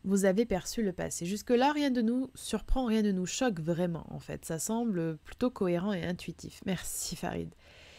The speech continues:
Et puis finalement, cette petite phrase entre parenthèses, cette incise vraiment, euh, discrète, l'air de rien, qui est en fait le concept le plus important de la phrase. Ce verbe et ce mot ne se sont jamais rencontrés. Et c'est là qu'on revient, on en revient à repenser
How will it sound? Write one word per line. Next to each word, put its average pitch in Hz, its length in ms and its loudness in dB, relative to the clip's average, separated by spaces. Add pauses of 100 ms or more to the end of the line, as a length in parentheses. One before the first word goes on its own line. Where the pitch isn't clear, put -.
(120)
Et 214 100 8
puis 349 240 2
finalement, 202 500 2
cette 208 220 -2
petite 277 320 -4
phrase 277 320 2
entre 196 200 -2
parenthèses, 180 600 0
cette 165 180 -4
incise 208 500 0
vraiment, 180 440 4
euh, 160 100 4
discrète, 190 520 -2
l'air 190 180 2
de 185 80 2
rien, 247 400 0
qui 269 140 0
est 254 100 -4
en 240 100 2
fait 311 320 -2
le 220 240 4
concept 269 400 -2
le 220 80 2
plus 208 160 -2
important 202 380 0
de 185 40 0
la 175 120 4
phrase. 147 400 -4 (880)
Ce - 180 6
verbe 254 240 8
et 202 80 8
ce - 140 2
mot 202 160 4
ne 208 100 4
se 160 160 -4
sont 202 160 -4
jamais 175 260 -2
rencontrés. 147 600 -8 (1300)
Et 196 80 8
c'est 202 160 2
là 247 120 6
qu'on 190 220 2
revient, 190 480 2
on 190 120 2
en 196 140 4
revient 240 380 4
à 180 160 4
repenser 233 720 0